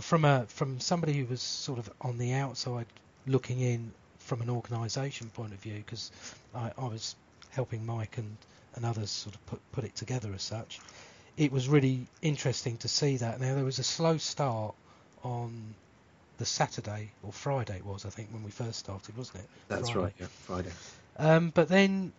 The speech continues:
Speaker 1: as time moved on, and certainly over the weekend as well, uh, all the, all the, all the, the, uh, the people there who were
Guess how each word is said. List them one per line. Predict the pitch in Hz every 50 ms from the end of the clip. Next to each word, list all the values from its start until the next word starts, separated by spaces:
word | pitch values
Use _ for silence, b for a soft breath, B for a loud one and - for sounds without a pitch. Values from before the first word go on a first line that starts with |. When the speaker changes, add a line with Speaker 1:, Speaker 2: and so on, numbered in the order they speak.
| - - - - - - - -
Speaker 1:
as | 156 165 165 165 156 - - - - - - - - - - - - - - - - - - - - - - - - - - - -
time | - - - 170 165 160 151 139 135 139
moved | 151 151 139 131 131 120 - -
on, | 156 131 117 117 135 143 156 151 - - - - - - - - - - -
and | - 147 135 -
certainly | - - 170 156 131 135 139
over | 131 120 120
the | 123
weekend | 123 131 123 123 - 143 139 135 127 135
as | 127 135
well, | 147 151 147 151 147 - b b b b b b b b b b b b b b - - - - - - - - - - -
uh, | 147 - - - - -
all | 185 214 233 226 214 190
the, | 156 139 127 131 - - - -
all | 185 190 185
the, | 165 156 - - - -
all | 160 170 165
the, | 156 139 135 - - - - -
the, | 131 131 127 123 123 123
uh, | 113 113 117 -
the | -
people | - - 156 147 - 127
there | 113 120 113 117 113
who | 107 131 127
were | 117 113